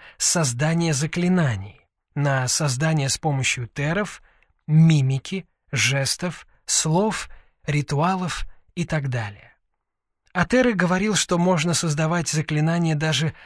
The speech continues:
волевым усилием, но это уже уровень богов. "Вообще, — говорил он, —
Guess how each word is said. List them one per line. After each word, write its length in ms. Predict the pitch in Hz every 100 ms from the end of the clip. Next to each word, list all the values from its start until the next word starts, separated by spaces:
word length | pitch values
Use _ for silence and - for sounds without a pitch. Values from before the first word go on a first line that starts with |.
| -
волевым 600 | 147 165 175 160 180 190
усилием, 760 | 175 - - 233 185 117 104 - - -
но 320 | 143 156 247 -
это 280 | 202 208
уже 420 | 208 185 135 165 - - _ -
уровень 500 | 170 165 151 151 139
богов. 600 | 139 127 113 - - - _ _ _ _ _ _ _ _ _ _ _ _ -
"Вообще, — 800 | 160 175 170 - - 247 123 - _ _
говорил 480 | 151 147 151 147 147
он, — 220 | 139 117